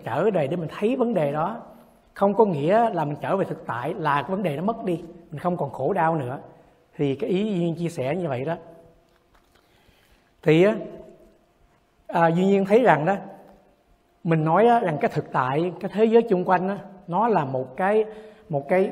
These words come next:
cái sự chủ quan thôi, a subjective reality. Là tại vì á, mỗi người có cái, cái, cái thực tại khác, khác, khác nhau. Vì vậy thực tại không phải ngoài kia, mà thực tại là ngay ở trong cái chính thân tâm của mình đó.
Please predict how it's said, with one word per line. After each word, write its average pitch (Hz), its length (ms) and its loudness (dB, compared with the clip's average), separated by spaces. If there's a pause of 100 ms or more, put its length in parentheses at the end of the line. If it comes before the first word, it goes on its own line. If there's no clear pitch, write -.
cái 208 80 0
sự - 340 -6
chủ 180 260 -2
quan 190 320 2
thôi, 170 100 -2 (180)
a 147 80 -10
subjective 185 880 -2
reality. 165 480 -2 (500)
Là 165 80 0
tại 151 200 0
vì 170 200 2
á, 196 80 2
mỗi 160 300 -4
người 160 420 0
có 233 320 -4
cái, 262 100 -6
cái, 254 200 -8
cái 226 100 -6
thực - 160 -10
tại 143 320 -4
khác, 220 200 -4
khác, 220 160 -4 (160)
khác 269 140 -6
nhau. 196 300 -6 (560)
Vì 165 100 -2
vậy 165 160 6
thực - 160 -4
tại 147 200 -2 (120)
không 190 160 -4
phải 180 220 -2
ngoài 165 240 -4
kia, 190 220 0 (460)
mà 151 80 -4
thực 156 220 -6
tại 147 380 0
là 160 160 -2
ngay 170 240 0
ở 180 100 -2
trong 180 240 -4
cái 190 120 -4
chính 214 240 -2
thân 185 220 0
tâm 175 220 2
của 190 100 -2
mình 147 200 0
đó. 170 200 -4